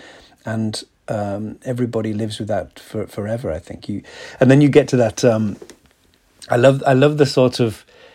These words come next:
almost sort of semi-desperate f-, sort of floundering of, like,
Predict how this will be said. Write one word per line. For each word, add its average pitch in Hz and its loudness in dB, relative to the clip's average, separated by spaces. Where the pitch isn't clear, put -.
almost 135 0
sort 135 0
of 131 -2
semi-desperate 135 0
f-, - -20
sort 110 -6
of 104 -8
floundering 120 0
of, 107 -10
like, 101 -10